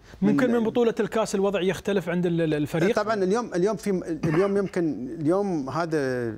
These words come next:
Speaker 1: فرصة كبيرة ان الشارجة يصلح موسمه، يعني ما، يعني يصلح موسمه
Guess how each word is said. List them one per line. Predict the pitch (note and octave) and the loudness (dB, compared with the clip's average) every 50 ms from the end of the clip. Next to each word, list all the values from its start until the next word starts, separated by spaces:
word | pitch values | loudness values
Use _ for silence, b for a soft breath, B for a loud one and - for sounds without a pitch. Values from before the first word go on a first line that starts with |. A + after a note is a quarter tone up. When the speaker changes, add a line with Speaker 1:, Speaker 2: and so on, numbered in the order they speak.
| G#2+ - - - | -10 -14 -16 -12
Speaker 1:
فرصة | - - F#3+ F#3 - - E3 | -4 -2 -2 -2 -2 -4 -4
كبيرة | - C#3+ D3 F#3 G3+ G3 F#3 | -4 -2 0 0 2 2 2
ان | D#3 D3 | 0 0
الشارجة | C#3+ C3 - - F#3+ F#3+ D3+ E3 D3 - B B B B B B B | -2 -2 -2 -2 -2 -2 -2 -4 -6 -6 B B B B B B B
يصلح | C#3+ - G#3+ A3 A3 G#3 F3 - E3 | -2 -2 0 -2 0 -2 -2 -2 0
موسمه، | D#3 D#3 D3 - - F3 D3 A#2 - - - _ - - - | 0 0 0 0 -2 -2 -2 -2 -4 -8 -20 _ -16 -8 -4
يعني | B2+ C3+ C#3 | -2 0 0
ما، | C#3+ D3 C#3+ | 2 0 0
يعني | C3 B2 C3 C3+ C3+ | -2 -2 -2 -2 -2
يصلح | C3 - - F3 F3 E3+ - D#3 | -2 -2 0 0 0 0 0 0
موسمه | E3 D#3 C3+ - F#3 F#3 F3 | -2 -2 0 0 0 -2 -2